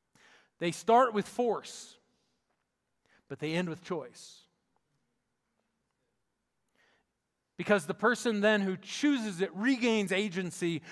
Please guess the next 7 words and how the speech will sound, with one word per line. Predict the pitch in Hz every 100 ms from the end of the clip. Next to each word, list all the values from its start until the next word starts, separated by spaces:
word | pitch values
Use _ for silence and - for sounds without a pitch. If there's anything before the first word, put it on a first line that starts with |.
| -
and | 170 143
dignity | 170 151 127 110 90 _ _ _ _ _ _ - -
and | 165 -
puts | 240 254 - - -
the | 190
power | - 226 233 214
dynamic | 190 185 185 185 180